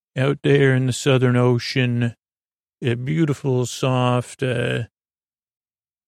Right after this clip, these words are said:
yeah, you, have you ever seen the movie Goonies? 'Cause there's, uh, oh, okay, focus on all of you. I was just thinking, when I think of ocean stacks, uh, yeah, I guess those aren't limestone. You're, you're correct about that. Uh,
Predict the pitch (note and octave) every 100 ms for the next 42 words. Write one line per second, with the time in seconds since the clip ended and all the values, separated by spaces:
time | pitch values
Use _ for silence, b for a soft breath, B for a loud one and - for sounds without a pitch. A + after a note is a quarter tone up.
0 | _ _ - C3+ B2 A#2+ A#2+ D3+ F3 D3+
1 | E3+ G#3 F#3 - F3 E3+ E3 C#3+ B2+ C#3
2 | D#3 A#2 A#2+ - C#3+ B2 C#3 C#3 - -
3 | C#3+ C3+ D3 C3 A#2 C#3 D#3 C#3 C3 -
4 | B2 A#2+ - C#3 C3 C3 - B2+ A#2+ A#2+
5 | A#2 B2 B2 A#2 B2 C3 B2 C#3+ D#3 D3
6 | C#3+ B2 A#2+ A2 D#3 C3+ B2+ C3 C#3 C3+
7 | B2+ - B2 - - C3+ B2+ A#2 A2+ -
8 | - C3 B2 A#2 G#2+ - _ _ _ _
9 | _ _ _ _ _ _ _ _ F3+ C#3
10 | C3+ D3 E3 D#3 C3+ C#3 C#3+ C3 A#2 A2+
11 | A2+ - A#2+ A2+ B2 B2 B2+ C3+ B2+ B2+
12 | B2+ B2+ - C3+ C3 B2+ C3+ B2 A#2+ A#2
13 | - B2+ B2 A2 - A#2 A#2+ B2